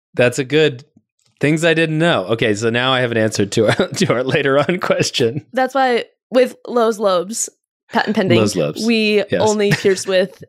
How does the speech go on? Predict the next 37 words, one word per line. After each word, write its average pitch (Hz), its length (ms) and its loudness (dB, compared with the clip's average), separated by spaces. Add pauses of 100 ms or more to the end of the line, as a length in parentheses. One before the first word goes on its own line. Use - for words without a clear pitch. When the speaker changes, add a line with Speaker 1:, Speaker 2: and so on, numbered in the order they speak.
(200)
Speaker 2:
needles, 202 540 -2 (160)
hollow 214 220 2
needles. 180 500 -2 (720)
Speaker 1:
Yeah. 107 280 0 (420)
Well, 143 240 0
that's 226 140 0
a 262 40 -6
great 285 180 2
policy. 269 320 2
I, 147 100 2
you 151 180 -2
know, 147 100 2
I've 147 80 2
never 151 140 0
really 156 140 4
thought 151 200 0
about 147 180 2
that, 147 280 2
and 123 80 -2
that 123 100 2
makes 120 260 2
perfect 131 360 -2
sense. 123 400 0 (320)
What 135 160 -2
about 139 160 2
the 120 80 -6
Lowe's 123 320 0
Carbs 113 600 -2 (520)
highlights? 113 400 0
Please 113 280 0
introduce 107 600 0 (120)
Lowe's 107 280 2
Carbs, 117 400 0
another 104 680 0
patent 98 300 0
pending 113 520 0 (160)
copyright 110 640 0